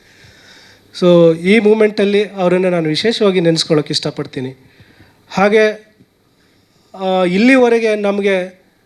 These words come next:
ಆ, ತುಂಬ ಪ್ರೀತಿ ತೋರಿಸಿ ಒಂದು ಟೈಟ್ಲ್ ರಿಲೀಸಿಂದ ಹಿಡಿದು ಇಲ್ಲಿವರೆಗೆ ನಾವು ಯಾವುದೇ ಒಂದು ಸಿನಿಮಾದ ಕಂಟೆಂಟನ್ನು ಬಿಟ್ಟರು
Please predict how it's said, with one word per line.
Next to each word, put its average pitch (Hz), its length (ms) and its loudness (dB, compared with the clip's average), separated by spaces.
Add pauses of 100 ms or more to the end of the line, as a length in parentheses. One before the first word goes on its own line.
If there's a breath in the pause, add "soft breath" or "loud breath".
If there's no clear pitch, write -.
(300)
ಆ, 170 100 -14
ತುಂಬ 262 540 -2
ಪ್ರೀತಿ 233 440 -4
ತೋರಿಸಿ 196 440 0
ಒಂದು 175 300 -2
ಟೈಟ್ಲ್ 247 540 0
ರಿಲೀಸಿಂದ 208 600 -2
ಹಿಡಿದು 196 760 -2
ಇಲ್ಲಿವರೆಗೆ 202 960 0 (360 soft breath)
ನಾವು 175 160 -2
ಯಾವುದೇ 175 360 2
ಒಂದು 226 240 -2
ಸಿನಿಮಾದ 208 360 -4
ಕಂಟೆಂಟನ್ನು 196 720 -6
ಬಿಟ್ಟರು 185 580 -8